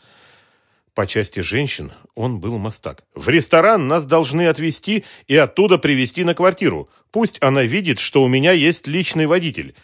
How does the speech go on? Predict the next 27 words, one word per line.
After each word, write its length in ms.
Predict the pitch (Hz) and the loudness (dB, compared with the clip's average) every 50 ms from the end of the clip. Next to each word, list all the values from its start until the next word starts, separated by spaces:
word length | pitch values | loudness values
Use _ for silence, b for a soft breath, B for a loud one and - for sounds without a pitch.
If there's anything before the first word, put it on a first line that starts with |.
| b b b b b _ | b b b b b _
Именно 420 | 175 185 180 170 170 170 170 170 165 | -2 0 0 2 2 2 2 2 2
он 340 | - - 240 269 254 220 - _ _ | 2 2 2 2 2 -2 -6 _ _
и 100 | - 240 | -8 -4
поменяет 520 | 214 - 170 139 127 127 131 143 143 - 147 | -2 0 0 2 2 4 4 4 4 2 0
ей 120 | 139 131 | -2 -2
колесо. 560 | - 147 143 147 139 - 151 151 143 135 b b b b b b b b | 0 0 0 0 -2 0 0 0 0 0 b b b b b b b b
Мне 280 | - 78 92 139 175 170 | -10 -6 -2 0 2 2
важно 360 | 139 160 170 160 143 160 151 | 4 4 2 2 2 0 2
выиграть 480 | 135 165 170 165 143 156 175 165 - 113 | 2 2 0 0 0 0 -2 -2 -2 -2
время, 360 | 117 131 185 202 180 127 107 | 0 4 4 4 4 4 2
пока 280 | - 117 107 - 127 107 | 2 0 0 2 2 2
он 160 | 107 107 104 | 2 0 0
будет 260 | 127 123 104 95 95 | -2 -2 -2 -4 -4
возиться 420 | 117 143 143 165 151 110 - 104 | -4 -2 -2 -2 -4 -4 -4 -6
с 100 | 92 - | -6 -2
машиной. 460 | 127 147 151 - - 170 117 87 73 71 | -2 -2 0 0 0 -2 -2 -2 -4 -4
Вы 160 | - 147 170 | -4 -2 0
меня 240 | 180 175 180 185 165 | 0 2 2 2 2
понимаете?" 680 | 196 190 190 196 226 240 226 151 - - 71 - - _ _ _ _ _ _ _ _ _ - | 2 0 2 2 4 4 4 4 2 -2 -8 -14 -16 _ _ _ _ _ _ _ _ _ -18
"Ни 320 | - - - 92 104 139 131 | -16 -12 -6 -2 -2 -2 -2
хрена 480 | - - 107 131 160 165 170 170 151 | 0 0 0 0 2 2 4 4 4
не 100 | 113 92 | 2 2
понимаю, 500 | - 113 123 131 135 139 127 92 76 69 | -2 -2 -2 -2 0 0 0 0 -2 -6
зачем 400 | - 110 131 151 - 226 208 151 | -4 -4 -4 0 2 2 2 2
тебе 240 | - 139 113 113 117 | 0 -2 -4 -2 -4
это 180 | 110 - 147 165 | -2 -2 -2 0
нужно?" 420 | 180 165 110 85 82 65 62 | 0 -2 -4 -6 -10 -16 -18